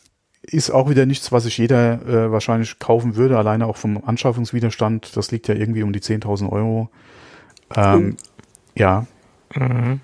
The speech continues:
Speaker 1: Ja, aber da gibt's auch andere, äh, Fahrradhersteller in, in dem, äh, oder E-Bike-Hersteller, die in einem, ich sag mal, ähnlichen Leistungsspektrum liegen, aber dann doch mehr Fahrrad sind als das E-Rocket,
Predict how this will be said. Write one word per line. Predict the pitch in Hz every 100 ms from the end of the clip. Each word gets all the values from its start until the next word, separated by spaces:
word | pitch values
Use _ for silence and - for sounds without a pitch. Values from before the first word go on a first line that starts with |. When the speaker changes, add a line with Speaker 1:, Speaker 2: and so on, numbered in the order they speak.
| -
Speaker 1:
Ja, | 82 82 113 135 -
aber | 104
da | 107
gibt's | 160 170
auch | 143 - -
andere, | - 147 170 170 180 147 143 143
äh, |
Fahrradhersteller | 135 131 147 151 160 - 156 147
in, | 147 127 - -
in | 127
dem, | 123 120 120
äh, | 123
oder | 117 - 107
E-Bike-Hersteller, | 135 143 143 - - _ _ _ 139 139 - 139 139 - - - - _ -
die | 127 127
in | 120 117 113 110
einem, | 107 107 - _ _ _ _ - _ _ _ _ _ _
ich | 131 -
sag | 143 -
mal, | 131 127
ähnlichen | - 131 156 143 123 120 104
Leistungsspektrum | 107 101 - 107 - - - - 110 104
liegen, | 104 113 107 101
aber | 107 104
dann | 101 _ 113 107 110
doch | 123 -
mehr | 123 110 110
Fahrrad | - 113 110 95
sind | 95 90 - - - - -
als | 98 -
das | 95
E-Rocket, | 107 107 90 - - -